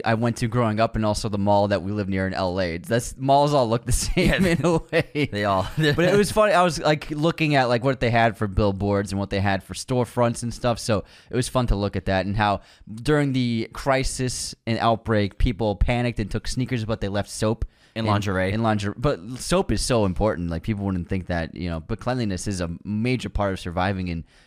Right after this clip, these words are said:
Speaker 1: uh, terrible situations.
Speaker 2: That's a great point, Anthony. You better start stocking up on some
Speaker 1: <laughs>
Speaker 2: sanitizer.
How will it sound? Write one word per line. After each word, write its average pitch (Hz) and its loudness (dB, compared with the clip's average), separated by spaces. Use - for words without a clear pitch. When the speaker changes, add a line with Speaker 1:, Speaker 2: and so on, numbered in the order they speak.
Speaker 1:
uh, 92 -4
terrible 92 -2
situations. 90 -8
Speaker 2:
That's 135 -12
a 160 -10
great 143 -4
point, 147 -6
Anthony. 85 -8
You 90 -6
better 101 -2
start 98 -6
stocking 104 -4
up 101 -6
on 92 -6
some 95 -10
Speaker 1:
<laughs> - -12
Speaker 2:
sanitizer. 92 -2